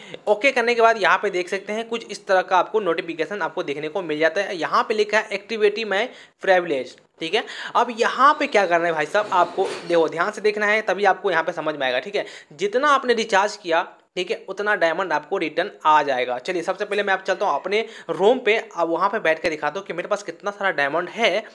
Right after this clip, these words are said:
और यहाँ से हम कैसे अपनी आईडी को अनफ्रीज कर सकते हैं बहुत आसान तरीके से, ठीक है। चलिए इसको बैक कर लेते हैं। यहाँ पे देख सकते हैं मेरा चौबीस लेवल यानी पच्चीस लेवल होने के लिए यहाँ पे कुछ डायमंड मांग रहा है, लेकिन अभी तक मेरा अनफ्रीज नहीं हुआ है, जबकि मेरा नोबल का रिचार्ज हो चुका है। चलिए अपने रूम पे आते हैं।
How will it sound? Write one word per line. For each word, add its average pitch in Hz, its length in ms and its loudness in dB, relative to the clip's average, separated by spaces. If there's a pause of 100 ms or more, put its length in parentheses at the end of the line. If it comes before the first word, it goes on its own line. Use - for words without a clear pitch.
(160)
और 160 160 -2
यहाँ 175 200 0
से 214 140 -4
हम 190 220 0
कैसे 160 320 -2
अपनी 165 340 -6
आईडी 143 200 -4
को 165 140 -6
अनफ्रीज 185 520 -8
कर 147 140 0
सकते 135 280 -8
हैं 135 140 -4
बहुत 185 380 -4
आसान 135 340 -8
तरीके 135 320 -6
से, 139 140 -12
ठीक 202 160 -10
है। 175 100 -2 (340)
चलिए 156 200 -2
इसको 165 280 -6
बैक 143 180 0
कर 143 120 0
लेते 147 180 -8
हैं। 208 140 -14 (640)
यहाँ 165 220 2
पे 240 100 0
देख 208 160 2
सकते - 220 -6
हैं 208 60 0
मेरा 202 160 -2
चौबीस 196 340 0
लेवल 185 240 4
यानी 175 200 0
पच्चीस 202 340 -6
लेवल 214 160 2
होने 202 140 -2
के 196 80 -4
लिए 196 100 -2
यहाँ 175 100 0
पे 196 100 -4
कुछ 196 200 -6
डायमंड 156 240 -2
मांग 135 140 0
रहा 135 60 2
है, 139 80 2
लेकिन 185 180 -2
अभी 202 120 -4
तक 220 140 -2
मेरा 214 180 0
अनफ्रीज 196 420 -6
नहीं 175 160 -2
हुआ 175 140 4
है, 208 80 0
जबकि 175 260 -6
मेरा 180 240 2 (1120)
नोबल 190 300 6
का 208 120 2
रिचार्ज 180 360 0
हो 151 100 0
चुका - 220 -8
है। - 100 -10
चलिए 165 220 -4
अपने 165 220 -4
रूम 185 140 -4
पे 202 140 0
आते 143 220 2
हैं। 202 160 -4